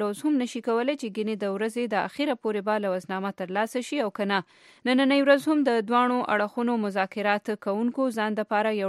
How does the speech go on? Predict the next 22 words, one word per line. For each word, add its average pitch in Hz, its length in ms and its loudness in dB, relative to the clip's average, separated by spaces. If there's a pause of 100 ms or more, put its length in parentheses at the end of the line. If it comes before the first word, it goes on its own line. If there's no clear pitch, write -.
ډیډلاین 190 440 0
ټاکلی 190 340 -4
و، 190 120 -2 (420)
خو 202 120 -2
یو 208 180 2 (140)
بل 277 220 4
ایراني 202 440 -2 (120)
خارجه 190 420 -2
وزارت 185 440 -4 (180)
چارواکی 214 560 0
علیرضا 196 680 0 (160)
میر 208 220 -2
یوسفي، 196 460 -4
آه، - 840 -4
وایي 254 180 4 (140)
هیڅوک 277 480 0
هم 339 180 4
دغه 214 240 2
خبرې 233 400 0
نورې 277 460 0
د 196 140 -2
غځولو 208 420 0